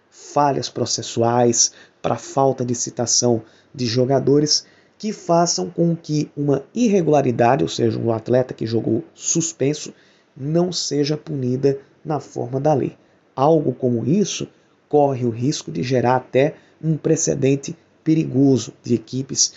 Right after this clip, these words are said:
usarem como subterfúgio pra outras ocasiões. Espero que isso não aconteça e que, se de fato aconteceram esses erros,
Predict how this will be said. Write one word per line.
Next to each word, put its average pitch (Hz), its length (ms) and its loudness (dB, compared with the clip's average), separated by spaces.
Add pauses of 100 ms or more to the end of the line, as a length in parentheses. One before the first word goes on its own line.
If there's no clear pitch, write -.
(160)
usarem 123 480 0
como 113 240 -8
subterfúgio 117 1000 -2 (300)
pra 131 180 2
outras 131 640 2
ocasiões. 135 840 0 (880)
Espero 175 380 -2
que 170 100 -6
isso 160 260 0
não 147 140 0
aconteça 135 720 -4 (320)
e 135 80 -16
que, 135 580 -2 (380)
se - 320 -4
de 139 140 -4
fato 156 400 -2
aconteceram 123 500 0
esses 113 300 -2
erros, - 400 0